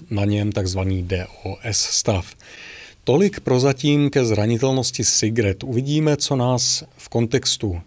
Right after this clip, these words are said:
s ní bude čekat do budoucna. Naštěstí většina organizací, které používají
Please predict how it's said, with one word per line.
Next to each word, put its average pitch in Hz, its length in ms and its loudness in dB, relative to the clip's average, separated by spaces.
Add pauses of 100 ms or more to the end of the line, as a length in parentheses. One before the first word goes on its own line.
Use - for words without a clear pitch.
(140)
s - 200 -2
ní 117 340 2
bude 104 300 2
čekat 127 280 0
do 95 80 -2
budoucna. 120 580 2 (440)
Naštěstí 127 960 2 (720)
většina 120 640 2
organizací, 117 880 2
které 113 340 2
používají 101 1120 0